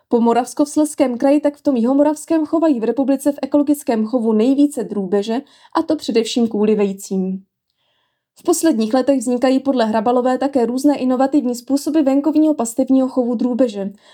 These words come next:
Pod národní přírodní památkou Pouzdřanská step například v posledních letech vyrostly moderní mobilní kurníky s kapacitou až dva tisíce slepic ve volném výběhu. Vejce kolby.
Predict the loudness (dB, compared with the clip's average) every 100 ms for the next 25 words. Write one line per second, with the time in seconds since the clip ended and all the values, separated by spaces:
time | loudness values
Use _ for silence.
0 | _ -2 2 2 2 0 -4 -2 0 0
1 | 2 0 0 0 0 -2 0 0 2 2
2 | 0 -2 -6 -4 -6 -2 -2 -2 -2 -2
3 | -4 -4 0 0 2 2 2 0 0 2
4 | 0 0 0 2 4 2 2 0 2 2
5 | 0 -2 -2 0 2 2 0 0 -2 -2
6 | -2 0 0 0 0 0 0 -2 -4 -10
7 | -10 -4 -4 -2 -4 -6 _ _ 0 2
8 | 4 4 4 2 0 0 -2 -2 -6 -10
9 | _ _ _ -4 2 2 2 -2 -2 0
10 | -2 -2 -8